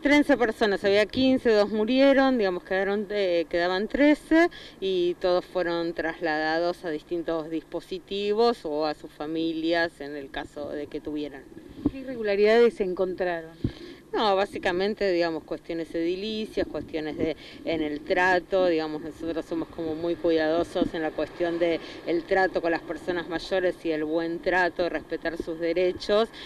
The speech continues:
Speaker 1: y consideramos que no estaban en condiciones de permanecer ni un minuto más en ese establecimiento.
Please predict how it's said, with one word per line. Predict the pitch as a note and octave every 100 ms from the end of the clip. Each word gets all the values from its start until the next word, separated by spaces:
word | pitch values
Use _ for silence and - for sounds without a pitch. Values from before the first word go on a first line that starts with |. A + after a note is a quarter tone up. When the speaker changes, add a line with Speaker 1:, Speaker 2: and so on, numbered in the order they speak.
| -
Speaker 1:
y | D#3+ E3
consideramos | - E3 - D#3 D#3+ E3 F3+ F3 -
que | E3+ D3+ D3+
no | D#3
estaban | D#3 - E3+ E3
en | D#3+ D3+
condiciones | D#3 D3+ - F3 E3 E3
de |
permanecer | D3+ D3+ D3+ D3+ D3+ D#3 D#3 D3+ - -
ni | D#3+ E3+
un | F3
minuto | F3 F3 E3+
más | E3 D#3+ -
en | D#3+
ese | D#3+ D#3+
establecimiento. | E3+ D#3 D#3 - D#3+ C#3+ D3